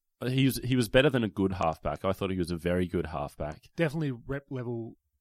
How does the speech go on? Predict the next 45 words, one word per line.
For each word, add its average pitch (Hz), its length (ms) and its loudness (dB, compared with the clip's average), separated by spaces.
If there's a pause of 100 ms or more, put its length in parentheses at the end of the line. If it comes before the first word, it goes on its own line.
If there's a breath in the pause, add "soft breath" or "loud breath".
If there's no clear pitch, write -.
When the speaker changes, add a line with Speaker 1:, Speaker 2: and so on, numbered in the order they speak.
(400)
Speaker 2:
second 123 340 -8
tier 107 320 -6
Speaker 1:
Yep. 104 340 4
Speaker 2:
worthy. 110 400 -10 (160)
Speaker 1:
Yeah. 87 220 0 (440)
Uh, 113 180 6
but 131 420 6 (840)
not 127 320 4
a 110 60 0
winner. 95 400 -2 (720)
Speaker 2:
No, 135 340 -2 (140)
but, 175 140 -4
I - 20 -4
mean, 180 240 -2
it 196 100 -4
was 151 220 -2
more 180 220 0
like 151 260 -4
he 156 140 -6
didn't 170 200 -2
have 127 200 -4
the 104 80 -16 (100)
physical 127 720 -6
attributes 117 540 -14
of 117 100 -16
some 113 160 -10
of 107 60 -12
the 107 80 -12
guys, 104 420 -14
and 101 120 4
probably 92 220 4
Speaker 1:
Mm. - 40 -8
Speaker 2:
the 101 80 -14
killer 113 180 -8
instinct. 107 460 -14
Speaker 1:
Yeah. 92 300 2 (180)
Speaker 2:
Playing 127 220 -4
in 113 80 -6
a 107 40 -8
dinner 120 220 -6
suit, 117 220 -10
that 117 100 -12
sort 117 160 -8
of 104 100 -12
thing. 98 260 -16